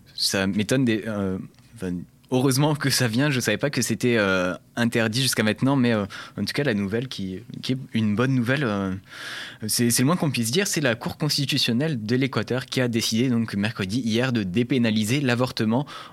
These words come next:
en cas de viol. Et c'est, euh,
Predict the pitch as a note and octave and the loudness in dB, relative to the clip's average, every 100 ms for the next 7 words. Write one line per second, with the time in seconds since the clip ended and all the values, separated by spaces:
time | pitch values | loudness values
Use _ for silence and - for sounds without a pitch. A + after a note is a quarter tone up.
0 | - A#2+ C#3+ C3+ A2+ F#2+ A2 C#3 D#3+ - | -2 0 2 2 0 2 0 0 -2 -8
1 | - - - - B2+ C#3+ - C3 C3+ B2+ | -18 -18 -14 -2 0 2 2 2 2 2
2 | G#2 G2 F#2+ F#2+ | 2 0 0 -2